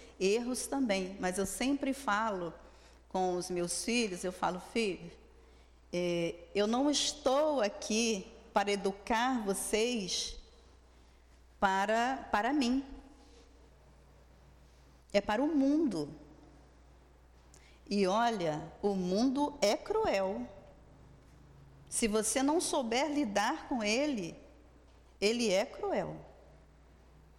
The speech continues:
Então, nós precisamos aprender com isso.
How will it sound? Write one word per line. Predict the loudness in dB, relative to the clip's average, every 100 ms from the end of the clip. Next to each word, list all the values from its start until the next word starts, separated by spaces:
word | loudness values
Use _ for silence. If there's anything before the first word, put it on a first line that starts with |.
| -20 -20 -20 -6
Então, | -4 0 2
nós | 2 2
precisamos | -2 -2 0 2 2 0
aprender | -4 -2 -2 0 0 -2 -6 -20 -20 -20 -20 -20 -20 -20 -20 -20 -20 -20 -20 -20 -20 -20 -20 -20 -20 -8
com | 0 2
isso. | 2 -2 -2 -4 -6